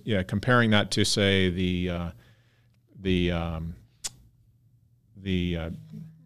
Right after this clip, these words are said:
what is it? The sentiment in it, investor sentiment,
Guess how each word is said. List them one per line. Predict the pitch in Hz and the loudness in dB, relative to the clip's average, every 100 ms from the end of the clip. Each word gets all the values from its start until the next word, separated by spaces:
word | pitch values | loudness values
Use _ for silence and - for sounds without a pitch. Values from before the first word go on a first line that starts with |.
| _ | _
what | - 90 | -6 -4
is | 82 | -4
it? | |
The | 90 | -2
sentiment | - 160 123 85 | 4 6 6 4
in | 85 95 | -2 -8
it, | - - | -12 -4
investor | 113 104 110 - | 4 4 4 2
sentiment, | 104 117 104 82 | 2 4 4 2